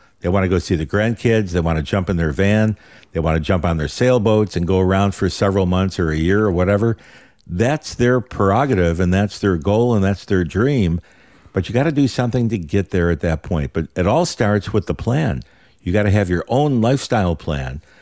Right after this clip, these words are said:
You give it and share it with me. We will help you get to where you wanna be. That's our job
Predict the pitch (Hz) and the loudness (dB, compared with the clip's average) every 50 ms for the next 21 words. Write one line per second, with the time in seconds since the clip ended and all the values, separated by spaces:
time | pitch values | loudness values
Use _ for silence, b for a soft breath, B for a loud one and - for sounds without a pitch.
0 | b b b b b _ _ - 98 95 113 113 120 135 123 117 123 95 85 90 | b b b b b _ _ -8 -4 -2 0 2 2 2 2 2 0 -2 -2 -4
1 | 80 - - 113 117 95 101 95 82 80 95 113 117 113 104 92 110 131 143 131 | -4 -2 0 0 0 2 0 -2 -2 0 0 2 2 2 2 2 2 2 4 4
2 | 117 90 85 85 - - - 107 92 80 78 82 104 110 104 - - - 95 82 | 2 2 2 2 0 2 2 2 0 0 0 0 0 0 0 0 -2 -2 0 2
3 | 90 90 90 87 87 82 82 78 76 73 76 67 73 69 62 - 60 78 92 92 | 2 2 4 2 2 2 2 0 0 -2 -2 -4 -4 -6 -6 -6 -4 -4 -4 -2
4 | - 98 90 92 87 - - 69 64 65 67 - b | -2 -2 -2 -2 -2 -2 -4 -4 -4 -4 -6 -10 b